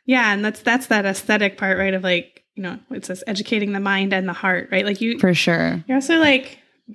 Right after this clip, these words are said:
Speaker 1: being empathetic to other people's situations and what's happening in the world.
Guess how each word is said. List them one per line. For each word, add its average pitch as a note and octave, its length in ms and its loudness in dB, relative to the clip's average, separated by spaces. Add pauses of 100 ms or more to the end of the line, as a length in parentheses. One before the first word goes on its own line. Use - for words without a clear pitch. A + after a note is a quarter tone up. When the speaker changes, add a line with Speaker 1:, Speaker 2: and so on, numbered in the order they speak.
Speaker 1:
being C4 220 2
empathetic A#3+ 680 0
to G3+ 320 0
other G#3 240 -2
people's G#3+ 280 -6
situations F3+ 680 -6
and F3+ 140 -4
what's F3+ 160 -8
happening F#3 380 -2
in E3+ 100 -6
the E3 80 -8
world. E3+ 440 -8